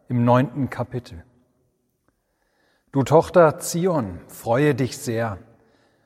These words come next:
und du, Tochter Jerusalem, jauchze. Siehe, dein König kommt zu dir, ein Gerechter und ein Helfer, arm und reitet auf einem Esel, auf dem Füllen der Eselinnen.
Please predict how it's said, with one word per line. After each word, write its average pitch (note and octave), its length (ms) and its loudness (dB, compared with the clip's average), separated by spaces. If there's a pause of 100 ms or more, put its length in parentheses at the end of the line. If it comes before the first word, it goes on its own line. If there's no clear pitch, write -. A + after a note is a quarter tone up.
(180)
und C#3+ 180 0
du, C3+ 300 4 (100)
Tochter D3 360 2
Jerusalem, A2+ 760 0 (180)
jauchze. A2 560 -8 (1300)
Siehe, C#3 300 4
dein C#3+ 180 4
König C#3+ 480 0
kommt G#2 280 -6
zu - 280 -12
dir, A2 240 -8 (540)
ein B2+ 180 2
Gerechter C3+ 680 2
und C#3 240 -2
ein B2 200 2
Helfer, B2+ 640 0
arm B2 380 -2 (480)
und B2 200 -4
reitet C3 480 2
auf B2+ 240 -2
einem C3 340 0
Esel, C3 340 2
auf A2 200 -2
dem A#2 280 0 (440)
Füllen C#3 640 0
der B2 280 0
Eselinnen. F#2+ 460 -8